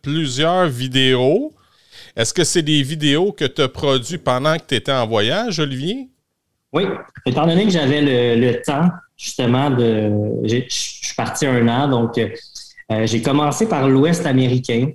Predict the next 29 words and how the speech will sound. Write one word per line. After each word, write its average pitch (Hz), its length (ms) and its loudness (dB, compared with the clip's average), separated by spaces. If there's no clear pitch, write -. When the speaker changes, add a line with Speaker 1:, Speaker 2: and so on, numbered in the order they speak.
Speaker 2:
l'Ouest 131 260 0
canadien. 120 540 0
Euh, 117 140 0
je 117 80 0
devais 135 200 2
aller 143 220 2
voir 139 280 2
deux 135 200 2
parties 135 520 -2
de, 110 420 2
de, - 500 -4
de 120 80 0
l'Impact 120 400 0
de 127 60 2
Montréal. 117 440 2
Je 127 40 -6
suis 120 120 -2
un 113 40 2
grand 117 240 0
fan 123 260 2
de, 107 200 2
de 110 120 0
foot, 160 320 0
de 113 60 0
soccer. 131 480 -2
Puis, 131 320 2
euh, 117 380 0
j'ai 120 140 -2
commencé, 131 840 0